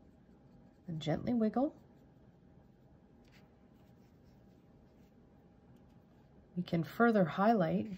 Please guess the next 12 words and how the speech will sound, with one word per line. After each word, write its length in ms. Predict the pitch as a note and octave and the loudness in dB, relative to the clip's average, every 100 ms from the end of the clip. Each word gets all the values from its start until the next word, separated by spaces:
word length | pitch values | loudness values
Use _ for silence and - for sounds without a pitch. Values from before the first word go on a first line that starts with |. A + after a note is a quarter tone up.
| - - | -16 -2
by 140 | D#3+ | 0
applying 440 | D#3 D#3 A3 B3+ C4 | 0 -2 0 0 0
color 320 | - A#3+ A3+ | 0 2 4
on 200 | G3 F#3 | 4 2
top 440 | - D3 G#3 - - - - - - - - - - - F#3 | 2 -4 -4 -8 -18 -20 -20 -20 -20 -20 -20 -20 -20 -10 -2
of 140 | E3+ | 2
our 100 | E3 | 2
blended 400 | E3 E3 F3+ G3+ | 2 2 2 0
values. 640 | F3 C#3 D3+ A3+ C#4 - - - - - - - - - - - - - - - - - - - - - - - - - - - - - - - - - - - - - - - - - - - - - - - - - - - - | -2 -2 -2 -2 -4 -10 -20 -20 -20 -20 -20 -20 -20 -20 -20 -20 -20 -20 -20 -20 -20 -20 -20 -20 -20 -20 -20 -20 -20 -20 -20 -20 -20 -20 -20 -20 -20 -20 -20 -20 -20 -20 -20 -20 -20 -20 -20 -20 -20 -20 -20 -20 -20 -20 -20 -20 -6
Wipe 420 | E3+ E3 A#3 B3 - - - - - - - - - - - - - - - - - - - - - - - F3 | -2 0 0 -4 -14 -20 -20 -20 -20 -20 -20 -20 -20 -20 -20 -20 -20 -20 -20 -20 -20 -20 -20 -20 -20 -20 -14 -8
and 220 | D#3+ D#3 | -6 -4
wiggle. 440 | D#3 D#3+ A3 D4 | -4 0 2 0